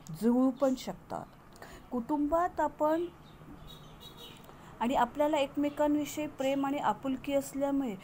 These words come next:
आपण एकमेकांची काळजी घेऊन विचारपूस करतो, हे महत्त्वाचं आहे. आता बघा, आपले आजोबा आजारी असेल, आई आजारी असेल तर आपण बघा त्यांची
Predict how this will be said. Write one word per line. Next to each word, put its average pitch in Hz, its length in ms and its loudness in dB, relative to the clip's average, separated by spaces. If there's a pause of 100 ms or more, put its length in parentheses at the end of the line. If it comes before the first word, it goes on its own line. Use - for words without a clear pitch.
(140)
आपण 233 300 2
एकमेकांची 233 1160 -2
काळजी 196 480 2
घेऊन 226 340 0
विचारपूस 240 680 -2
करतो, 220 560 -2
हे 226 160 0
महत्त्वाचं 226 720 0
आहे. 151 240 -2 (480)
आता 202 220 0
बघा, 220 260 0
आपले 214 220 0
आजोबा 208 540 0
आजारी 190 640 0
असेल, 165 420 -8 (480)
आई 220 340 2
आजारी 185 500 0
असेल 160 640 -8
तर 208 120 -2
आपण 240 480 0
बघा 269 380 0 (420)
त्यांची 226 300 -2